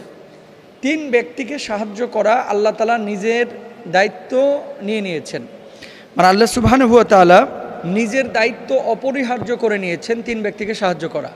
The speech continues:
কাকে কাকে? এক নাম্বার হচ্ছে যে ব্যক্তি আল্লাহ রাস্তায় লড়াই করে, এই সংগ্রামরত, লড়াইরত, যুদ্ধরত অবস্থায় মুজাহিদকে আল্লাহ তাআলা সাহায্য করবেন। দুই নাম্বার ওই গোলামকে, যে গোলাম স্বাধীন হওয়ার জন্য ঋণ পরিশোধ করতে যাচ্ছেন,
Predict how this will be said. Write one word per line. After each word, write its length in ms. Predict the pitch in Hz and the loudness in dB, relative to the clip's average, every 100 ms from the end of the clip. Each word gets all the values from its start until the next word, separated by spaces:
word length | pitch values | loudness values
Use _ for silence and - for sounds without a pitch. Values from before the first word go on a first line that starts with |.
| - - | -6 -4
কাকে 260 | 180 220 | -2 -2
কাকে? 320 | 208 202 240 262 - - - - - - | -2 0 -2 -4 -12 -20 -20 -20 -4 2
এক 220 | 226 254 | 4 6
নাম্বার 300 | 285 285 262 | 4 6 4
হচ্ছে 340 | 233 - 226 | 4 4 2
যে 160 | 160 220 | 6 4
ব্যক্তি 260 | 233 - | 4 4
আল্লাহ 240 | 226 214 220 | 4 6 4
রাস্তায় 300 | 208 - 214 | 2 2 0
লড়াই 280 | 190 196 185 | 2 0 -2
করে, 260 | 175 151 | -4 -6
এই 80 | 175 | -6
সংগ্রামরত, 920 | - 208 208 226 240 233 226 240 277 - - - - - 160 | -6 -8 -4 -4 -2 -6 -2 -2 -2 -4 -14 -18 -20 -14 -4
লড়াইরত, 720 | 170 208 233 247 226 - 247 180 | 0 2 0 -2 -4 -2 -4 -4
যুদ্ধরত 460 | 214 190 220 208 214 262 - | -6 -4 -4 -2 -2 -2 -4
অবস্থায় 420 | 190 196 - 226 | -8 -8 -6 -6
মুজাহিদকে 420 | 190 196 202 185 | -4 -4 -4 -2
আল্লাহ 180 | 190 175 | -2 -2
তাআলা 160 | 175 160 | -4 -6
সাহায্য 300 | 165 143 143 | -6 -8 -8
করবেন। 220 | 143 131 - - - - - | -10 -12 -16 -20 -20 -20 -6
দুই 120 | 214 | -4
নাম্বার 240 | 254 254 254 | -2 -2 -2
ওই 200 | 226 240 | -2 -4
গোলামকে, 560 | 175 214 233 254 220 185 - - | -4 -2 -2 -2 -6 -6 -10 -6
যে 200 | 147 233 | -2 0
গোলাম 440 | 190 214 226 262 - - | 0 0 0 -2 -10 -16
স্বাধীন 380 | - 180 233 247 | -8 -6 -4 -4
হওয়ার 240 | 226 196 | -4 -4
জন্য 400 | 208 196 208 277 - - - - - | -6 -4 -4 -6 -6 -18 -20 -12 -4
ঋণ 340 | 160 254 302 | 0 0 -2
পরিশোধ 360 | 220 247 254 196 | -6 -6 -6 -4
করতে 240 | 220 190 | -4 -4
যাচ্ছেন, 440 | 175 160 - 160 | -4 -4 -6 -10